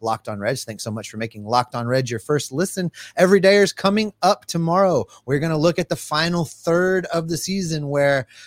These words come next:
uh, there was some promise, but the Reds ultimately came up short. We'll take a look at that and what, uh, they need to do to make sure that doesn't happen again heading into twenty twenty-four. Until then, Jeff, tell the people what they can expect from me and you.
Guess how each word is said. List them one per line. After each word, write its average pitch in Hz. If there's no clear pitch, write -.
uh, 90
there 110
was 120
some 165
promise, 214
but 131
the 123
Reds 120
ultimately 120
came 117
up 107
short. 151
We'll 107
take 117
a 113
look 113
at 104
that 147
and 120
what, 160
uh, 123
they 131
need 127
to 123
do 123
to 117
make 113
sure 104
that 98
doesn't 95
happen 90
again 101
heading 80
into 85
twenty 85
twenty-four. 95
Until 170
then, 170
Jeff, 170
tell 180
the 165
people 151
what 139
they 131
can 117
expect 107
from 80
me 82
and 76
you. 80